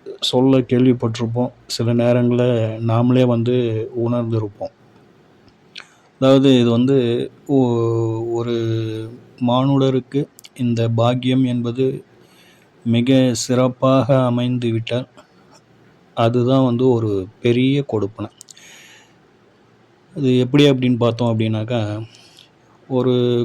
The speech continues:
குழந்தையா ஜனிக்கின்ற பொழுது அது விளையாட்டு பருவம் இல்லைங்களா,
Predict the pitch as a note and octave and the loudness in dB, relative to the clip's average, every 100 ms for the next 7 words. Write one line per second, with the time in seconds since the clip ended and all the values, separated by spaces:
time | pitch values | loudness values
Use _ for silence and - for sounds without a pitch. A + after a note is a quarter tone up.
0 | A2+ B2 C3 C#3 C3+ C#3 C3+ C3 B2 B2+ | -2 2 4 6 6 6 4 2 0 -2
1 | B2 B2+ B2 A#2+ A#2 A#2+ A#2+ C3 - - | 0 -2 0 0 0 0 0 -2 -4 -18
2 | - _ _ _ _ - C3 B2+ B2 B2 | -20 _ _ _ _ -6 -2 0 2 0
3 | B2 B2 - - C#3 C#3+ C#3 C3 B2+ B2 | -2 -6 -12 -2 2 2 2 0 0 0
4 | A#2 A2+ A2 A2 | 0 -2 -4 -2